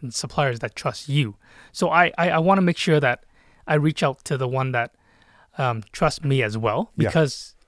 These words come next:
Speaker 1: well, you have to trust your supplier.
Speaker 2: You have a relationship with them, at
Speaker 1: Yeah,
Speaker 2: least, yeah.
Speaker 1: it's, it's, it's, it's the idea of, um, yeah, it's, it's, it's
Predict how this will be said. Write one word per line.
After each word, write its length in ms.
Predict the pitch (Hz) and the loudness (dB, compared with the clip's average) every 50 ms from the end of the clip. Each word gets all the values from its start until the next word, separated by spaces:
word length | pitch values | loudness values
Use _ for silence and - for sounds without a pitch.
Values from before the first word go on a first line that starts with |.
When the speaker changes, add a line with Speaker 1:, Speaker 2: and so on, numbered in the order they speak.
| _ - | _ 2
Speaker 1:
well, 220 | 190 202 180 156 | 6 6 6 6
you 140 | 151 156 180 | 6 4 4
have 160 | 165 190 233 | 2 2 0
to 80 | - 254 | -2 -2
trust 260 | - - 170 - - | -2 -2 -4 -6 -6
your 100 | - 147 | -6 -8
supplier. 460 | - - 139 - - 120 110 110 107 - - - - - - - - - - | -8 -8 -8 -6 -4 -2 -2 -4 -6 -10 -16 -20 -20 -20 -20 -20 -20 -10 -2
Speaker 2:
You 80 | 120 113 | 0 0
have 100 | 104 95 | 0 2
a 60 | 90 | 0
relationship 680 | 90 92 90 92 98 98 - 98 87 - - 78 - | 0 0 0 -2 -2 -4 -4 -6 -8 -6 -8 -8 -6
with 100 | 85 80 76 | -6 -6 -6
them, 120 | 73 73 | -2 2
at 60 | 226 | 4
Speaker 1:
Yeah, 160 | 269 277 254 196 | 6 6 6 6
Speaker 2:
least, 120 | 156 - | 4 4
yeah. 60 | 196 | 2
Speaker 1:
it's, 200 | 196 - - - - | 0 0 -2 -4 -2
it's, 340 | - 196 180 - - - - | -2 -2 -2 -2 -6 -6 -4
it's, 300 | - 196 - - - - - | -6 -6 -6 -8 -10 -10 -8
it's 240 | 202 180 - - - | -10 -10 -10 -6 -2
the 180 | 208 202 190 | 0 2 4
idea 440 | 190 190 196 175 165 190 202 208 202 | 4 4 4 4 4 6 6 8 8
of, 340 | 190 175 170 165 160 139 143 | 8 6 6 4 4 4 4
um, 360 | 160 151 147 147 147 139 135 - _ _ _ _ _ _ _ _ _ _ _ _ - - - - - | 4 4 4 4 2 0 -2 -6 _ _ _ _ _ _ _ _ _ _ _ _ -20 -20 -20 -12 -4
yeah, 260 | 254 214 247 233 165 | 0 4 4 6 6
it's, 280 | 139 147 139 - - - - - | 4 2 0 -2 -6 -18 -16 -14
it's, 320 | - 170 - _ - - | -14 -14 -16 _ -20 -20
it's 220 | - - - - | -20 -16 -14 -14